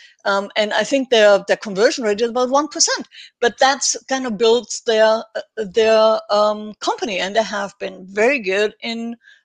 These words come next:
um, keeping their brand on, on that S E O. They sold all the others plugin that they had ten years ago. So, um, I, I think the, um, there is a, a,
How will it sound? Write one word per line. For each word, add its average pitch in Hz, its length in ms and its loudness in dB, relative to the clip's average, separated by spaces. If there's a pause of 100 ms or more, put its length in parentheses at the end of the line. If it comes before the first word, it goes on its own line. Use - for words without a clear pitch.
(100)
um, 220 500 -2 (220)
keeping 285 380 -2
their 202 120 2
brand 185 440 -2
on, 208 360 -2 (140)
on 247 280 2
that 226 340 4
S 208 240 0
E 202 100 0
O. 233 160 2
They 175 180 -4
sold 233 420 2
all 233 160 4
the 226 160 0
others 220 400 2 (300)
plugin 226 360 2
that 180 160 2
they 185 80 0
had 196 380 -2
ten 233 200 -4
years 262 220 -4
ago. - 120 -10 (500)
So, 190 560 2 (100)
um, 190 380 -2 (380)
I, 202 260 2
I 202 120 0
think 294 380 -4
the, 233 120 4
um, 220 340 -2 (500)
there 208 140 4
is 269 260 0
a, 226 420 2
a, 202 140 2